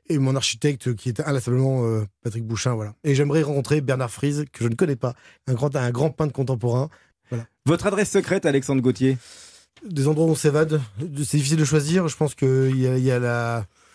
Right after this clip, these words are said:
Speaker 1: la Ferme du Vent, la famille Rollinger, incroyable à Cancale. Et après, une toute petite chambre d'hôte magnifique sur les bords de Seine, qui s'appelle la Maison Plume, qui est tenue par une, une jeune femme qui s'appelle Jeanne,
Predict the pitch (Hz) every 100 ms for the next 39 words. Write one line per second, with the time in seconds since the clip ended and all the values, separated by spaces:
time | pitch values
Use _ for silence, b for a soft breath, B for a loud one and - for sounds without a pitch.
0 | b _ 147 139 143 143 139 135 147 135
1 | 117 113 131 127 127 127 123 131 120 131
2 | 131 127 117 120 127 143 151 _ b b
3 | b _ 135 120 143 135 - 143 - -
4 | 147 127 131 139 135 131 127 - 139 -
5 | 123 120 123 113 143 147 147 b b b
6 | _ - 113 127 120 117 123 127 127 -
7 | 147 170 151 - 101 123 127 117 117 117
8 | 117 131 127 117 123 135 127 113 117 113
9 | 127 147